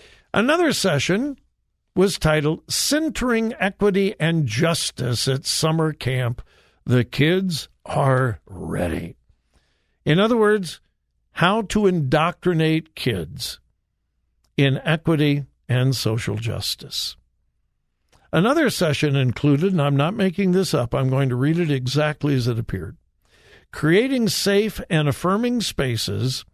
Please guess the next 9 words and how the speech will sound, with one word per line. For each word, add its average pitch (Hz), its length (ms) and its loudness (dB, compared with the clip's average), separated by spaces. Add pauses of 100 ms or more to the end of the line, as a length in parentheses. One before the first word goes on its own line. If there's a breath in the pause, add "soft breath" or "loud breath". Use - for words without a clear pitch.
(320 soft breath)
for 160 320 2
L 233 280 2
G 202 460 0
B 202 480 0
T 180 560 0
Q 233 480 0 (140)
I 202 500 0
A 190 360 2
two 247 520 0